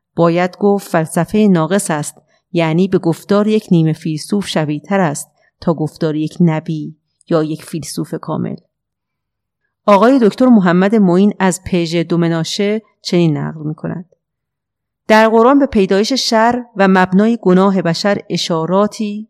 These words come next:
رفته است. آیین مزدایی به این مسئله پاسخ آسان و اصولی خاص می‌دهد، بدین معنی که شر را به وجودی در برابر خدا نسبت داده و آن را نیز چون خدا قدیم و ازلی معرفی می‌کند.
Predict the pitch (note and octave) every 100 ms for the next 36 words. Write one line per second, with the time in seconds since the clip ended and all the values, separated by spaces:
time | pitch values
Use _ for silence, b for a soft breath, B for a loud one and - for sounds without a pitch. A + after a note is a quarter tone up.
0 | - D#3 - - - - - _ _ _
1 | _ _ - G3+ G3+ A#3+ C4 G#3+ F3 D#3+
2 | D#3 E3+ F3+ G#3+ G3+ F3+ A3 G#3 E3 E3+
3 | G3+ - E3 F#3+ A3 F3+ D#3+ - F3 G3+
4 | E3+ - E3+ E3+ G3 - G3 - D3 D3
5 | D#3+ D#3 - _ _ _ F3+ F3+ A3+ A3
6 | A#3 A#3 B3 - G#3+ A3 A3 A3 F3 D#3+
7 | D#3+ G3 G#3+ G#3 D#3+ E3 D#3+ D#3 D#3 D3+
8 | E3+ G3 G#3+ - D#3+ D3+ D#3+ D#3 D#3+ D#3+
9 | _ _ _ F#3+ F#3 G3+ A3+ A#3 A#3 A#3+
10 | - - A#3 G#3 F3+ F3 G3 F3+ D#3 F#3+
11 | G#3+ - E3 D#3+ D#3+ F#3+ D3 D3+ D#3 -
12 | E3 - E3 -